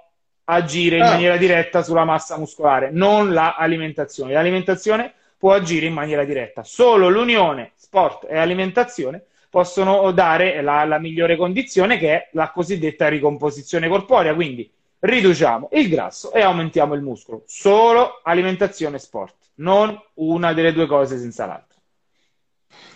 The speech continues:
Speaker 2: Ok, tra l'altro vorrei aggiungere anche una cosa sullo sport, perché spesso se, se, cioè spesso se ne parla veramente troppo poco,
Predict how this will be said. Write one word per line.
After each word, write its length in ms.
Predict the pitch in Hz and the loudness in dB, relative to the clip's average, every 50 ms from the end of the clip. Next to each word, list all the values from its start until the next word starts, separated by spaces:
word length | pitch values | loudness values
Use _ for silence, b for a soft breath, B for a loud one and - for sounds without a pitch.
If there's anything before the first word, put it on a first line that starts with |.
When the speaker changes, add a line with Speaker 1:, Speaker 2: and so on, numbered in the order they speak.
| b _ | b _
Speaker 2:
Ok, 300 | 196 185 - 220 196 180 | -6 -4 0 0 0 2
tra 140 | 170 190 214 | 4 4 4
l'altro 360 | 240 262 254 254 - 226 208 | 4 4 2 2 2 2 2
vorrei 280 | 185 196 202 208 214 214 | 4 4 4 4 4 4
aggiungere 400 | 185 208 233 233 208 220 233 269 | 2 0 -2 2 2 4 4 4
anche 180 | 285 277 - | 2 2 0
una 140 | 247 233 226 | 2 2 4
cosa 240 | 220 240 220 220 196 | 4 4 4 2 2
sullo 220 | 185 208 208 208 | 0 2 0 0
sport, 480 | 196 - - - 190 170 160 - - 170 | 0 0 0 2 4 4 2 0 -2 -2
perché 260 | 160 160 160 - 180 | -2 -2 -4 -6 -8
spesso 400 | 170 - - 226 214 220 - 190 | -8 -4 -2 0 0 0 0 -2
se, 220 | 175 175 175 170 - | -2 0 -2 -4 -6
se, 340 | - - 185 180 170 170 156 | -4 -2 -2 -2 -2 -4 -6
cioè 180 | - 190 165 139 | -2 -2 -2 -2
spesso 340 | - - 170 147 - 151 | -2 -6 -8 -8 -6 -8
se 100 | 135 - | -2 0
ne 100 | 165 175 | 2 4
parla 240 | 180 196 190 190 190 | 4 4 4 4 4
veramente 400 | 196 196 208 226 262 254 - 220 | 4 4 4 4 4 4 4 2
troppo 300 | 214 220 196 - - 208 | 2 2 0 0 0 -2
poco, 500 | 180 185 165 151 143 143 156 175 196 196 | 2 2 2 2 2 0 -2 -2 -2 -2